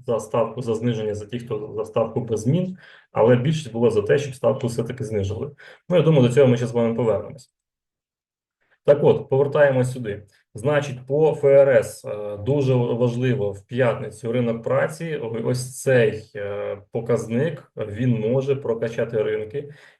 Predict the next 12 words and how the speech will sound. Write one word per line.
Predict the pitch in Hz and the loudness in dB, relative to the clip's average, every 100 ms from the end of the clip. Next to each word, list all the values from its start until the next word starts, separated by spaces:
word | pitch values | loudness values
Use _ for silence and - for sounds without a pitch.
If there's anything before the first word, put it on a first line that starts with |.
| - | -6
І | |
якщо | 113 117 - - 160 120 - | -2 -2 -2 2 6 6 4
раптом | 117 131 131 131 107 101 101 | 4 4 4 0 -4 -6 -2
ринок | 110 113 127 120 | 0 4 4 4
праці | 123 117 - 104 | 2 0 0 -6
зростає, | 110 120 113 - 139 180 165 101 - _ _ _ _ _ - | -2 0 0 0 0 2 0 -4 -10 _ _ _ _ _ -2
це | 143 156 135 | 2 4 2
є, | 123 127 107 | 0 0 0
е, | 95 - 104 101 98 | -2 -8 -12 -10 -10
для | 107 117 | 0 0
долара | 113 127 175 151 104 98 | 2 0 0 0 0 -4
падіння, | - 120 123 143 113 95 | -2 -2 -4 -4 -4 -6